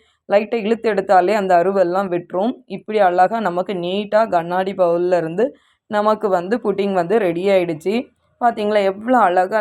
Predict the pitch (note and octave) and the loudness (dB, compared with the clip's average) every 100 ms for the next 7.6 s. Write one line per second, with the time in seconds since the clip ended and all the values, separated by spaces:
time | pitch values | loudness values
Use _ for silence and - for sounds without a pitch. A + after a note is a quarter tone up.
0 | G3+ F3 A3 G3 G3 G#3 F#3+ F3 F#3 F3 | -4 -4 -6 -4 -2 0 2 2 -2 -2
1 | F3 F3 G#3 G#3 A#3+ A3+ G#3 A3+ G3 F3 | -4 -6 -8 -6 2 2 2 0 0 2
2 | F#3+ G3+ A3 F3+ F#3 A#3 - _ _ - | 0 2 2 2 2 0 -4 _ _ -6
3 | F#3 A3+ B3+ G#3+ F#3+ G3+ A3+ F#3+ F3+ F#3 | -2 0 0 0 0 0 -2 0 -2 -4
4 | F#3 F3 F3 F#3 F3 E3+ D#3+ G3 C#4+ _ | -2 -2 0 -4 -2 -2 -2 -2 -4 _
5 | _ G3 G#3+ A#3+ B3 A3 G3 F3 G#3 F3+ | _ -6 -2 -2 -2 0 2 2 2 2
6 | F3+ F3 F#3+ G#3+ E3+ E3+ G3+ F#3+ - F3+ | 2 2 0 0 0 0 -4 -4 -4 -4
7 | G3 G3 F3 F3 E3 D#3+ | -2 -2 -4 -8 -8 -2